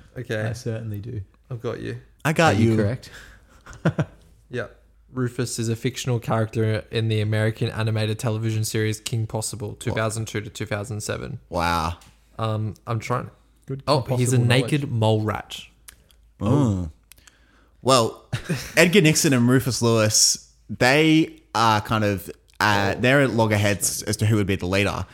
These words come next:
Speaker 3: So both of them actually pulled out of the running for leadership, and Martin Luther King became the leader of the Montgomery Improvement Association.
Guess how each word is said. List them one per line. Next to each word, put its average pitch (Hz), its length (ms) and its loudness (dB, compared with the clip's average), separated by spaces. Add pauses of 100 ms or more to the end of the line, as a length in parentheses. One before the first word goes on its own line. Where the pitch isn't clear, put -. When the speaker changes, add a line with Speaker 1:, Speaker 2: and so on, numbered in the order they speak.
(200)
Speaker 3:
So - 140 0
both 151 320 4
of 185 100 -2
them 139 280 2
actually 117 380 0
pulled 123 420 0
out 107 260 2
of 101 100 -6
the 104 80 -2
running 101 300 0
for 104 100 -6
leadership, 104 760 0 (500)
and 107 460 2
Martin 127 500 4
Luther 117 260 2
King 104 640 2
became 101 440 -2
the 90 80 -4
leader 92 440 -2 (140)
of 87 100 -12
the 101 80 -2
Montgomery 101 480 2
Improvement 92 500 -2
Association. 82 840 -4